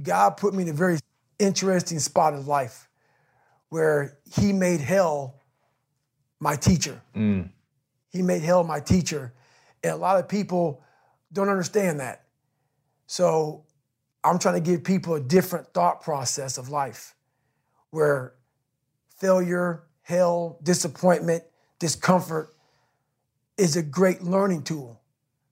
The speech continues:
Speaker 1: And many people don't understand that. And a lot of people won't, won't even understand this interview when we get done with it.
Speaker 2: Mm-hmm.
Speaker 1: But it's these few moments in life that you have. Like for me, I always talk about it.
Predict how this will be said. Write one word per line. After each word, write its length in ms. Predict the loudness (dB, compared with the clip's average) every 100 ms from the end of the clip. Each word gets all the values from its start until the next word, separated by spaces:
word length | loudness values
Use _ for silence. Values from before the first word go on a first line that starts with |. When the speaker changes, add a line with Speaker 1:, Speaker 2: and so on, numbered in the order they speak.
| _ _ _ _
Speaker 1:
And 420 | -2 0 0 -4 -4
many 300 | 0 2 2
people 320 | 0 -2 0
don't 180 | 0 0
understand 640 | 0 0 0 0 0 -2
that. 280 | -4 -8 -12 _ _ _ _ -10
And 120 | -6
a 20 |
lot 220 | 2 2 2
of 40 |
people 140 | -2
won't, 240 | 0 0 0
won't 180 | -2 0
even 120 | 0
understand 400 | 0 0 0 0
this 160 | 0 2
interview 340 | 2 2 0
when 120 | -6
we 100 | -6
get 220 | -6 -6
done 180 | -6 -6
with 160 | -6 -6
it. 120 | -6
Speaker 2:
Mm-hmm. 200 | -6 -8 -10 -16 _ _ _ _ _
Speaker 1:
But 320 | 4 4 0 _ -20 _ _
it's 160 | -4 0
these 200 | 0 -2
few 300 | -2 0 0
moments 460 | 2 2 0 -2
in 140 | -4 2
life 280 | 2 2 0
that 220 | -4 -4
you 80 | -2
have. 420 | 0 0 -2 -10 0
Like 200 | 0 2
for 100 | 0
me, 360 | 2 2 0 -8 _ _ 0
I 40 |
always 180 | 2 2
talk 280 | 0 -2 -2
about 260 | 0 0 0
it. 140 | -6